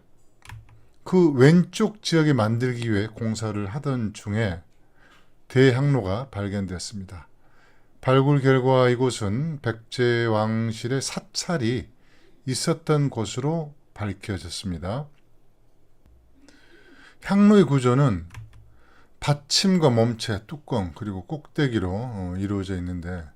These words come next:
받침을 이루는 용 한 마리가 몸체인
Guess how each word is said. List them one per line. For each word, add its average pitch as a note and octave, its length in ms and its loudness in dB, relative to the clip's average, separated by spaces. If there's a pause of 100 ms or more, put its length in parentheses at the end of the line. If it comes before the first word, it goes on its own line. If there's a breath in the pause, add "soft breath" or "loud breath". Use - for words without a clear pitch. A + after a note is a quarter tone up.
(380 soft breath)
받침을 F3+ 680 0
이루는 C#3 380 2
용 C3 280 4
한 - 240 -8
마리가 C3+ 680 -2
몸체인 A#2 1000 -2